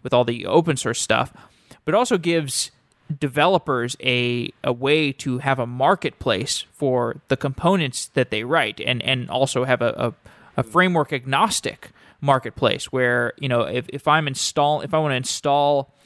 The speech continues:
a PayPal button on my website, uh, I don't have to worry if it's,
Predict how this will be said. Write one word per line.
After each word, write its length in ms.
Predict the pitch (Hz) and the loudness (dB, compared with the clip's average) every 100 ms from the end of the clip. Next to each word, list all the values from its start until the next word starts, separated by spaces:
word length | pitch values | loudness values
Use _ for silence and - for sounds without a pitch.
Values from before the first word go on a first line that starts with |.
| - - - | -20 -18 -8
a 80 | 127 | -6
PayPal 580 | - 165 156 143 127 | 0 0 2 0 0
button 440 | 127 120 107 117 117 - - - | 0 -2 -2 -8 -8 -12 -20 -2
on 240 | 143 131 | 2 2
my 100 | 123 | 0
website, 720 | 120 156 156 - 117 120 - - _ _ _ - | 2 2 0 0 0 0 -6 -18 _ _ _ -2
uh, 140 | 120 113 - | 0 0 0
I 80 | 147 | 4
don't 140 | 170 160 | 4 2
have 100 | - | -4
to 80 | |
worry 300 | 127 139 139 | -2 2 2
if 100 | 127 | 0
it's, 300 | 120 - - | -4 -4 -4